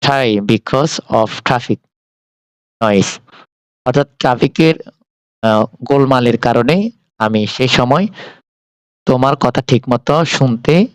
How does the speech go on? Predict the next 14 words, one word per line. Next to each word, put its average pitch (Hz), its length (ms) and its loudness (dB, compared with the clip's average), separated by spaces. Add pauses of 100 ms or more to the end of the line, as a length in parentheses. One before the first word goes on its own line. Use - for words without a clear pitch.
(540)
পাচ্ছিলাম 104 520 -2
না। 92 120 -20 (1300)
এই 147 100 2
যে 156 340 4 (240)
এখানে 127 300 0
দেখো 113 480 0 (340)
প্রতিটি 131 360 0
বাক্যের 113 360 -4
মধ্যে 117 320 2
was 113 440 2
অথবা 110 320 0
were, 107 420 2
এই 110 60 0
যে 113 120 0